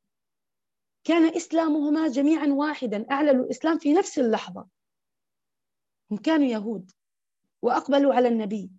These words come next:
وأعلنوا الإسلام في نفس اللحظة، وكان أحدهما أشد اجتهادًا من الآخر، فغزا المجتهد فاجتهد واستشهد. وانظري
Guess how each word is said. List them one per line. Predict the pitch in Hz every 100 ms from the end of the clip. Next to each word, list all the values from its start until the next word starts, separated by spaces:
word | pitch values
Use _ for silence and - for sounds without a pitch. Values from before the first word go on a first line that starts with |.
| _ _
وأعلنوا | 233 269 320 349 320
الإسلام | 277 294 - 339
في | 330 294
نفس | 349 - 240
اللحظة، | 214 202 202 185 - _ _ _ _ _ _ -
وكان | 240 247 370 359
أحدهما | - - 311 320 294 277
أشد | 277 262 330 240
اجتهادًا | 285 - 269 269 285 294
من | 254 226
الآخر، | 202 226 240 - - - _ _ _ _ _ _ _ _ _ _ _ _ _ _ _ _ _ _ _ _ _ _ _ _ _ _ _ _
فغزا | 269 269 330 339
المجتهد | 302 330 - 214 185 175 - _ _ _ _ _
فاجتهد | - 277 - 302 254 233 208 - _ _ _ _ _ -
واستشهد. | 254 247 - 277 - - 220 208 185 - _ _ _ _ _ _ _ _ _ _ _ _ _ _ -
وانظري | 240 311 311 254 220 202